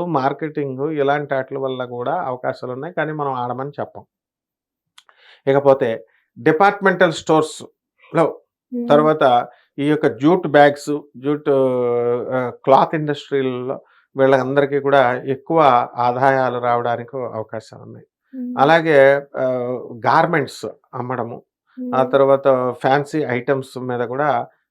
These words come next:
Speaker 1: వీళ్ళు మంచిగా, ఆహ్, రావడానికి అవకాశాలు ఉన్నాయి. ఆన్‌లైన్ బిజినెస్‌లో కూడా వీళ్ళు బాగా సక్సెస్ అవడానికి అవకాశాలు ఉన్నాయి.
Speaker 2: హ్మ్.
Speaker 1: అలాగే భార్యాభర్తల మధ్య ఉన్నటువంటి అనుబంధం మనం కనుక తీసుకున్నట్లయితే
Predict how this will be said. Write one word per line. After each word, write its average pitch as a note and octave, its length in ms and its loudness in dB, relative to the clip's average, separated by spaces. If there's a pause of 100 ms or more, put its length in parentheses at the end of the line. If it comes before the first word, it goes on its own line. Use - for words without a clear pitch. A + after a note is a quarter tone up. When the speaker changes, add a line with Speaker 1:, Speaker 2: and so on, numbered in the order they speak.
Speaker 1:
వీళ్ళు B2+ 220 -4
మంచిగా, B2 460 -4 (440)
ఆహ్, A2 480 -6
రావడానికి A#2 560 -2 (100)
అవకాశాలు A2+ 500 -10
ఉన్నాయి. C3+ 240 -10
ఆన్‌లైన్ A#2 380 -10
బిజినెస్‌లో A2+ 480 -12
కూడా C3 140 -8
వీళ్ళు C3+ 180 -12
బాగా A2 280 -4 (500)
సక్సెస్ - 440 -4 (120)
అవడానికి A#2+ 480 -4
అవకాశాలు A2+ 540 -6
ఉన్నాయి. - 220 -20 (340)
Speaker 2:
హ్మ్. A#3+ 380 -12 (360)
Speaker 1:
అలాగే G3+ 420 4 (500)
భార్యాభర్తల G#3 880 0
మధ్య F#3+ 300 -4 (200)
ఉన్నటువంటి E3+ 640 -4 (300)
అనుబంధం D3+ 540 0 (440)
మనం C3+ 280 -4
కనుక C3 300 -6
తీసుకున్నట్లయితే B2 840 -12